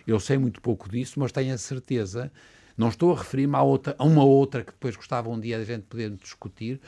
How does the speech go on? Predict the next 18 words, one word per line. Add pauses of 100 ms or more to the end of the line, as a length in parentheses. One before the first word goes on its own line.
(260)
Nós
começamos,
por
exemplo,
a
ver
agora (260)
estudo (240)
em
autópsias
dos
cérebros
das
pessoas (420)
que
morreram
com
covid